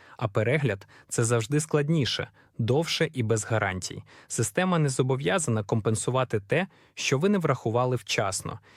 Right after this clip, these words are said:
Як використати це собі на користь? Дуже просто, але дисципліновано. Не чекати сигналів у вигляді зменшених сум. Дивитися наперед.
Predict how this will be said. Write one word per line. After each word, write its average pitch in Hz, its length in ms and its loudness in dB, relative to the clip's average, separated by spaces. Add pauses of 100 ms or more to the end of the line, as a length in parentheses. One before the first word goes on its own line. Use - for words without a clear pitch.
(140)
Як - 220 2
використати 117 600 0
це 123 160 0
собі 131 300 0
на 160 120 2
користь? 120 500 -4 (280)
Дуже 160 260 4
просто, 147 500 0
але 117 200 2
дисципліновано. 107 920 -2 (340)
Не 120 80 2
чекати 123 400 0
сигналів 117 640 0
у 120 120 -2
вигляді 113 460 0
зменшених 113 640 0
сум. 101 380 -4 (600)
Дивитися 185 500 0
наперед. 175 560 -2